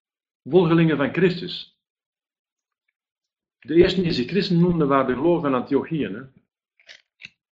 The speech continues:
Daar werden ze voor het eerst christenen genoemd. Dat wil zeggen, degene die Christus volgen,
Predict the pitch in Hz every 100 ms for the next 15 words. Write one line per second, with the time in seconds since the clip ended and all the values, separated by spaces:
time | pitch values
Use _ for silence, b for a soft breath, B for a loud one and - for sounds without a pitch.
0 | - - _ - - _ 120 127 135 120
1 | 113 117 156 - 151 139 113 98 101 90
2 | - - _ _ _ _ _ _ - _
3 | - - _ 135 123 120 170 214 185 113
4 | 113 127 185 165 110 117 147 247 214 -
5 | 131 156 165 160 180 175